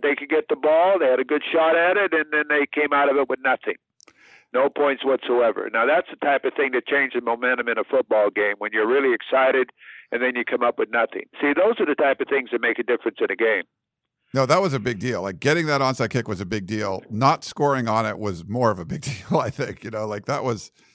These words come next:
Speaker 2: special. But I, I do remember them returning most of the kicks this year, unless they were, you know, super deep in the end zone. Uh, you know, I talked to Sean Snyder about this before, I think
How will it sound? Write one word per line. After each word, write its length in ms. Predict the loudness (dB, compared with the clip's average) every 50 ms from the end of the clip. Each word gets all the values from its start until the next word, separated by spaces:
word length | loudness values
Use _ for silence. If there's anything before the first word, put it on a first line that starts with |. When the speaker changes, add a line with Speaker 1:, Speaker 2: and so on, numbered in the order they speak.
| _ _ _ _ _ _ _ _ _
Speaker 2:
special. 260 | -2 -2 0 0 -2
But 160 | -2 -2 2
I, 160 | 2 2 0 2
I 140 | 0 0 0
do 180 | 0 -2 -6 -8
remember 400 | -6 -4 -2 -2 0 0 0 0
them 160 | 0 0 -2
returning 460 | -2 -4 -2 -2 -2 -2 0 -2 -2
most 240 | 0 -2 -2 -4 -6
of 80 | -12
the 60 | -12 -8
kicks 260 | -6 -6 -6 -6 -8
this 220 | -12 -12 -12 -10
year, 180 | -10 -8 -6 -6
unless 240 | -4 -2 -2 -4 -4
they 140 | -4 -6
were, 140 | -4 -4 -4
you 120 | -4 -6 -6
know, 100 | -8 -10
super 320 | -10 -8 -8 -6 -6 -6
deep 320 | -6 -6 -6 -8 -8 -10 -16 -20 _ _ _ _ _ _ _ _
in 140 | -6 -4 -2
the 140 | 0 0 0
end 140 | 0 0
zone. 340 | 0 -2 0 0 0 -2 -4
Uh, 160 | -4 -6 -6 -4
you 80 | -4 -2
know, 80 | -2
I 60 | 0 0
talked 240 | 0 0 -2 -2
to 80 | -2 -4
Sean 220 | -2 0 -2 -2
Snyder 280 | -2 -4 -2 -2 -2 0
about 240 | 0 -2 -2 -4 -4
this 140 | -6 -10 -10
before, 460 | -10 -14 -12 -6 -2 0 2 2 2
I 60 | 0
think 340 | -2 -6 -8 _ _ -18